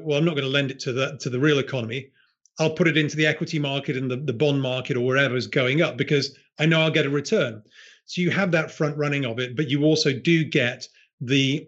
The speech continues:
that response of cheaper liquidity, cheaper funding, increased leverage. Deleveraging took place,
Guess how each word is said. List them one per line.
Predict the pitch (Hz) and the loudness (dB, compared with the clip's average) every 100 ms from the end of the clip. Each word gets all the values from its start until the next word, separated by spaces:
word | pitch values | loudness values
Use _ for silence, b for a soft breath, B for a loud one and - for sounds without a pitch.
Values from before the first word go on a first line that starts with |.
| - | -2
that | 147 143 156 | 0 0 -4
response | 127 - - 160 156 151 151 | -6 -6 -2 0 2 0 -2
of | 123 117 | -4 -2
cheaper | - 190 185 | 0 0 2
liquidity, | 135 131 127 151 | -2 -2 -4 -2
cheaper | - 190 131 | -2 -2 -2
funding, | - 226 165 123 147 - b b b b _ - | 2 4 4 2 -4 -6 b b b b _ 2
increased | 160 151 156 - | 2 4 0 0
leverage. | 147 127 113 107 - _ - | 0 0 -4 -8 -14 _ 0
Deleveraging | 196 190 175 170 175 | 4 4 4 2 -2
took | 190 - | -2 -2
place, | 160 160 156 | 2 2 0